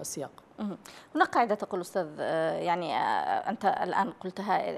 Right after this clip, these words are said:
Speaker 2: يعني، آه، القاعدة الجنائية التي تقول: "إذا أردت أن تعرف القاتل فابحث عن المستفيد". هذ-، هذه ال-، ال-، النقطة يعني تدعنا ن-، نتجه تمامًا صوب، آه، يعني، آه، علي عبد الله سابقًا وحاليًا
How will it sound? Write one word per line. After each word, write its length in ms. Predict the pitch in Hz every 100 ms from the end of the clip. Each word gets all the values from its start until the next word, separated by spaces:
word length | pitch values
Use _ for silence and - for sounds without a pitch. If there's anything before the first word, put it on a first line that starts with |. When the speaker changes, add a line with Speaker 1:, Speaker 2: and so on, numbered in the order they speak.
| -
Speaker 2:
يعني، 500 | - - 160 175 -
آه، 600 | - - - - - -
القاعدة 520 | 170 170 170 196 175 170
الجنائية 340 | 175 180 175
التي 240 | 160 170
تقول: 440 | 160 - 165 151 147
"إذا 300 | 95 160 -
أردت 200 | 175 -
أن 80 | 165
تعرف 280 | 160 170
القاتل 380 | 160 - 160 156
فابحث 400 | - 160 - 165
عن 200 | - 151
المستفيد". 560 | - 160 175 185 185 180
هذ-، 240 | 226 -
هذه 400 | 233 277 277 277 240 - - -
ال-، 160 | 190 185
ال-، 240 | 196 -
النقطة 340 | 208 233 - 254
يعني 240 | 240 247
تدعنا 400 | 254 285 294 277
ن-، 400 | 269 - 127 262
نتجه 320 | 294 294 262
تمامًا 440 | 240 254 269 262 240
صوب، 380 | - 233 196 -
آه، 1120 | - 185 185 185 185 185 180 170 113 113 110
يعني، 680 | 104 190 190 180 190 185 170
آه، 60 | -
علي 300 | 185 165 196
عبد 140 | 180
الله 120 | 180
سابقًا 580 | 185 175 170 165 - 202 247
وحاليًا 800 | 202 185 185 - 185 175 175